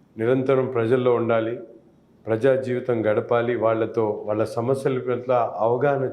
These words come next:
చేసుకొని వాటిని పరిష్కరించాలన్న ఆలోచనతో రాజకీయాలకు వచ్చినటువంటి వ్యక్తిని. కొ-, అనేక మంది ఒక అవకాశం వచ్చినప్పుడు రాజకీయాల్లోకి వస్తారు. నేను నిరంతరం ప్రజాసేవల సేవలోనే ప్రజల్లో ఉన్నాను. అందుకని ఈ పార్టీ కూడా ఈరోజు గుర్తింపు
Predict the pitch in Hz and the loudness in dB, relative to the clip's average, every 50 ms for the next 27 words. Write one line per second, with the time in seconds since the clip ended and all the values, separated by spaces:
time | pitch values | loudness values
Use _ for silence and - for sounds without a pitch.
0 | - 123 117 - - - 120 120 135 165 190 - - - - - - _ _ _ | -6 -6 -8 -6 -6 -4 -4 -2 -2 -2 -4 -6 -10 -18 -20 -20 -20 _ _ _
1 | _ _ 131 131 131 131 135 131 - - 120 127 147 147 - - 175 151 156 151 | _ _ -2 -2 0 0 -2 -4 -2 0 0 2 2 0 0 0 0 2 2 0
2 | - 151 143 131 131 131 127 127 127 127 131 127 131 127 120 - 143 127 117 120 | 0 2 2 2 2 2 2 2 2 2 0 0 -2 -4 -4 -2 0 0 2 2
3 | 120 120 - - 127 120 117 117 110 113 113 - - 107 110 110 - 107 104 107 | 0 -2 -2 -2 -2 -2 -2 -2 -4 -6 -8 -8 -8 -10 -10 -10 -10 -10 -8 -6
4 | 98 101 95 - - 98 85 - - _ _ _ _ _ _ _ _ _ _ _ | -6 -6 -8 -8 -10 -12 -14 -14 -16 _ _ _ _ _ _ _ _ _ _ _
5 | - 117 123 131 123 104 104 110 117 139 147 - 165 156 156 151 147 151 151 139 | -2 0 0 0 0 0 -2 0 0 0 0 0 0 0 0 2 2 2 2 2
6 | 143 139 - - - - - - - 135 127 - 143 131 127 123 123 - 156 151 | 2 0 -4 -8 -12 -16 -20 -10 -6 -6 -2 2 2 4 4 2 2 2 2 0
7 | 143 147 147 143 131 135 - - 131 127 127 135 131 127 120 120 120 117 - 127 | 0 0 0 -2 -2 -2 -2 -2 -4 -2 -2 -2 0 0 0 0 -2 -2 -2 -2
8 | 120 113 110 104 113 104 - - 92 85 - - - - _ _ _ _ _ _ | 0 0 -2 -4 -6 -8 -8 -10 -12 -12 -14 -14 -20 -20 _ _ _ _ _ _
9 | _ - 117 127 131 120 123 127 127 139 147 143 139 151 147 143 127 120 123 120 | _ -2 0 0 0 2 2 2 4 4 2 2 2 0 0 0 0 0 0 2
10 | 135 147 147 147 - 151 139 135 135 135 135 131 123 120 - - - - 127 123 | 4 2 2 2 2 2 4 4 4 4 4 2 2 0 -2 -4 -2 0 0 0
11 | 123 127 123 123 123 123 135 160 185 202 - - - - - - - - 113 120 | 0 -2 -2 0 0 2 2 2 0 0 -2 -6 -12 -16 -20 -20 -12 -6 -4 0
12 | 110 127 135 131 127 123 127 123 131 135 135 147 180 202 - - - - 123 127 | 2 2 2 2 2 0 0 0 0 0 0 0 0 -2 -2 -6 -10 -8 -4 -4
13 | 143 185 170 165 165 175 165 160 - 139 139 135 135 - 147 135 143 147 143 139 | -2 0 0 0 0 0 -2 -2 0 0 0 0 0 -4 -4 -2 0 2 2 4
14 | 131 127 135 127 127 120 120 120 117 117 135 127 127 127 127 123 117 117 117 | 4 4 2 2 0 -2 -6 -6 -4 -2 -2 -2 -2 -2 -2 -2 -2 -4 -6